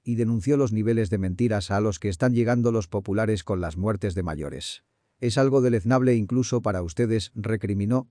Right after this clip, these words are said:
y siguió haciéndolo, "porque tuvieron la indecencia de que cuando se publicó la orden en la que la señora Ayuso prohibía a los hospitales recibir a los residentes de los centros de mayores,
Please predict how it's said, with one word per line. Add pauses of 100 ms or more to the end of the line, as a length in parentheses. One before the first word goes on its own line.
y
siguió
haciéndolo,
"porque
tuvieron
la
indecencia
de
que
cuando
se
publicó
la
orden
en
la
que
la
señora
Ayuso
prohibía
a
los
hospitales
recibir
a
los
residentes
de
los
centros
de
mayores,